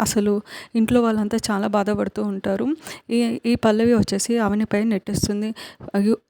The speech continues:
ఈ మా మామయ్యతోటి తనే లాస్ట్ ఇలా గొడవ పడింది, తనతోటి ఏదో మాట్లాడింది సీరియస్గా" అని చెప్పేసి పోలీసులకైతే చెప్తుంది. దీంతోనే అందరూ అడుగుతూ ఉంటారు, "నువ్వు మాట్లాడావా?" అని చెప్పేసి. ఆఖరికి అవని అయితే, "అవును, నేను మాట్లాడాను, కానీ వేరే విషయం" అంటే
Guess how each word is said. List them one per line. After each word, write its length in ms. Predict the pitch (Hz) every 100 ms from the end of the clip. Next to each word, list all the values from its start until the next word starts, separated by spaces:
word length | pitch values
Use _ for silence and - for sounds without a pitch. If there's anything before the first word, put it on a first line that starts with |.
| -
ఈ 80 | 226
మా 180 | 214
మామయ్యతోటి 720 | 208 196 208 233 233 220 202 233
తనే 420 | 247 220 196 233 220
లాస్ట్ 380 | 214 196 -
ఇలా 160 | 220 208 262 262 -
గొడవ 280 | 214 208 214
పడింది, 420 | 214 208 208 208 220
తనతోటి 540 | 214 202 202 214 233
ఏదో 240 | 220 202 226
మాట్లాడింది 640 | 196 190 208 202 208 214
సీరియస్గా" 500 | - 202 202 - 208
అని 120 | 202
చెప్పేసి 420 | 196 190 196 226 240 - - -
పోలీసులకైతే 680 | - 208 226 - 214 202 208
చెప్తుంది. 520 | 220 196 - 202 208
దీంతోనే 480 | 208 214 208 214 202 262 254
అందరూ 300 | 202 226 214
అడుగుతూ 280 | 220 214
ఉంటారు, 400 | 226 208 208 202
"నువ్వు 200 | 220 214
మాట్లాడావా?" 560 | 202 196 220 208 202 196
అని 160 | 208 196
చెప్పేసి. 340 | - 202 -
ఆఖరికి 500 | 226 202 214 208 - 294 - - - -
అవని 300 | 208 226 233
అయితే, 200 | 208 196
"అవును, 280 | 220 208 220
నేను 220 | 226 220
మాట్లాడాను, 600 | 202 190 202 214 220 214
కానీ 240 | 214 226 214
వేరే 260 | 202 208
విషయం" 340 | 220 214 - 214
అంటే 280 | 202 202 -